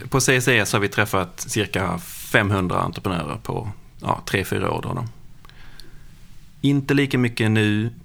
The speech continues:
precis senaste året kanske, men för tre, fyra år sedan. Det var väldigt många som kom till oss, hade en alldeles vanlig verksamhet, affärsverksamhet.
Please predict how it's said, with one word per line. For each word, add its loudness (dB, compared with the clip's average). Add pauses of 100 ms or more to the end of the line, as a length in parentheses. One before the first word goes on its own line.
(120)
precis -2
senaste 0
året 2
kanske, 2
men 2
för 0
tre, 0
fyra 0
år 0
sedan. -2
Det -2
var 2
väldigt 2
många 4
som 2
kom 2
till 2
oss, -2 (1160)
hade 4
en 0
alldeles 4
vanlig 4
verksamhet, 2
affärsverksamhet. 0